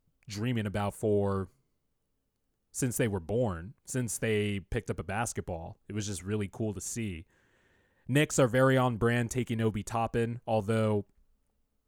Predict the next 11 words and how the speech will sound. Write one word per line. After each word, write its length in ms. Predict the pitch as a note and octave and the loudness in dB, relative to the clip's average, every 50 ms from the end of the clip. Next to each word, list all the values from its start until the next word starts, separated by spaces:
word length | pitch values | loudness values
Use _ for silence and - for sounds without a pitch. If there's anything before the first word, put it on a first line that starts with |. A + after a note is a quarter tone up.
| _ _ _ _ _ _ _ _ _ _ _ _ _ _ _ _ _ | _ _ _ _ _ _ _ _ _ _ _ _ _ _ _ _ _
I 60 | C#3 C#3 | 0 4
really 320 | B2+ D3 E3+ D#3+ D3 B2 | 6 8 8 8 8 6
like 300 | G#2 A2 B2+ B2+ - - | 4 2 2 0 0 0
him 140 | C3 A#2 A2+ | -2 -2 0
as 220 | A2 G#2+ G#2 F#2 A2 | -2 -2 -2 0 0
a 220 | G#2 G2 F#2 E2+ - _ | 0 -2 -2 -4 -8 _
prospect. 680 | - - B2+ B2 A#2+ A2+ - - A2 G2+ G2+ G2 - - - | -2 0 2 2 2 2 0 -2 -2 -2 -2 -4 -8 -12 -10
I'm 100 | C3 B2 | -8 -6
just 180 | A2 B2 - - | -4 -4 -2 -2
not 180 | B2 A2 G#2 | -2 -2 -2
sure. 480 | - - C3 A#2 A2+ G#2+ G#2 G#2 G2 | -2 -2 0 2 2 2 2 2 0